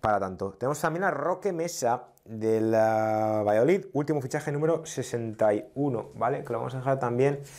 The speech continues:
Am, ¿dónde están los del Valladolid? Ahí. Más o menos, ¿no?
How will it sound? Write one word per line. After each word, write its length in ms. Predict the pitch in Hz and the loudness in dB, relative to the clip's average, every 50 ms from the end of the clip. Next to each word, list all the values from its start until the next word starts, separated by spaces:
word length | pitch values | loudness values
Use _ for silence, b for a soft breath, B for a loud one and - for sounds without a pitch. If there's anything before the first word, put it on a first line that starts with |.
| B B B B B B - | B B B B B B -4
Am, 1800 | - 117 120 117 117 117 117 113 113 113 110 110 110 110 110 110 110 107 110 110 113 110 107 101 107 117 123 117 110 107 110 110 110 110 110 113 110 - - _ _ | 0 0 2 2 2 2 0 0 -2 -4 -6 -6 -6 -6 -6 -4 -4 -4 -4 -4 -4 -4 -4 -4 -4 -2 -2 -2 -2 -4 -6 -8 -10 -10 -10 -10 -12 -14 -18 _ _
¿dónde 440 | - 110 113 127 123 117 113 120 120 | -4 -2 0 0 0 0 2 0 0
están 420 | 120 - - 113 110 113 117 113 | 0 -2 -4 -4 -2 0 0 2
los 260 | 110 113 113 110 - | 2 2 0 0 -2
del 220 | - 104 117 120 120 | 0 2 2 2 2
Valladolid? 680 | 110 107 107 107 110 110 113 117 110 107 104 107 113 - - | 0 0 0 2 4 4 4 4 4 4 2 0 -2 -6 -6
Ahí. 280 | - 101 101 104 - - - _ _ _ _ _ _ _ - - - _ _ - - - - - _ - - - | -2 0 0 0 -2 -4 -12 _ _ _ _ _ _ _ -20 -20 -20 _ _ -20 -20 -20 -20 -20 _ -16 -4 -2
Más 100 | 110 107 | 0 0
o 60 | 104 | 2
menos, 200 | 101 95 92 - - | 0 0 -2 -2 -4
¿no? 100 | 135 | -6